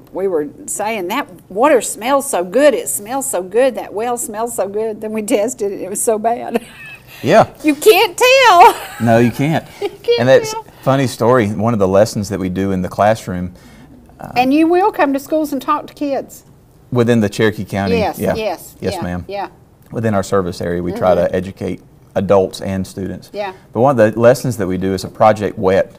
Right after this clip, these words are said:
Speaker 2: which is a water-based curriculum.
Speaker 1: Uh-huh.
Speaker 2: Uh, it's called Poison Pump, and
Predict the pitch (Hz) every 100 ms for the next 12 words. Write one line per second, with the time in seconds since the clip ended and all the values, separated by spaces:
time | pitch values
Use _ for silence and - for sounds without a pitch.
0 | - 98 - 92 87 90 90 95 98 95
1 | 95 95 - - 95 95 107 104 104 -
2 | - 180 202 226 - - 95 101 - 98
3 | 90 - 160 107 92 87 - - _ 98
4 | 90 90 90